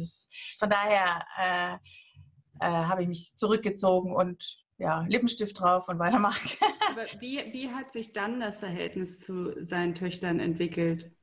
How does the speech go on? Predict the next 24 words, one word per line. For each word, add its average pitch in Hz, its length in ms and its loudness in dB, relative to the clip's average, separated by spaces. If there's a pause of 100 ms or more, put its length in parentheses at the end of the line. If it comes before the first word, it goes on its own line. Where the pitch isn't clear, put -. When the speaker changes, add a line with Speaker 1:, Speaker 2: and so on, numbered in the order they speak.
(320)
Speaker 2:
als 190 300 -2
du 208 340 2 (100)
dann 190 460 0 (100)
gesagt 190 300 -2
hast, 202 140 -4
„Ich - 160 -6
zieh 208 120 -2
mich 196 280 -2
zurück, 226 320 2
ich 220 140 0
mach 208 180 2
mein 220 240 2
Ding, 202 340 4
ich - 220 -8 (100)
leg 220 240 2
meinen 220 160 2
Lippenstift 202 560 0
auf 185 380 0
und, 180 420 -2
äh, - 200 -8
zieh 208 180 -2
meine 185 260 4
Projekte 180 520 -2
durch“? 156 480 2